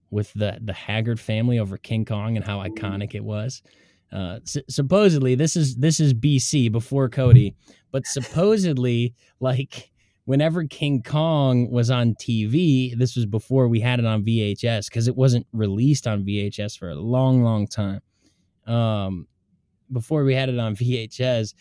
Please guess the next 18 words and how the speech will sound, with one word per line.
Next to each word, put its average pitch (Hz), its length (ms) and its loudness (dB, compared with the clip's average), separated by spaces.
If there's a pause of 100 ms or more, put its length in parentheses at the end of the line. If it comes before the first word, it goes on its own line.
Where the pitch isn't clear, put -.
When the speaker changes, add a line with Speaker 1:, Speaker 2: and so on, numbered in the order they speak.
(140)
Speaker 1:
like, 139 120 4
it 190 80 6
was 175 140 10
an 143 80 8
event. 110 460 2
My 117 120 -2
dad 131 280 2
would 107 160 0
find 127 420 0
out 123 220 2
when 101 120 -2
King 123 260 0
Kong 123 280 2
was 120 160 4
on 123 160 0
the 110 80 0
T 127 320 0
V, 123 460 2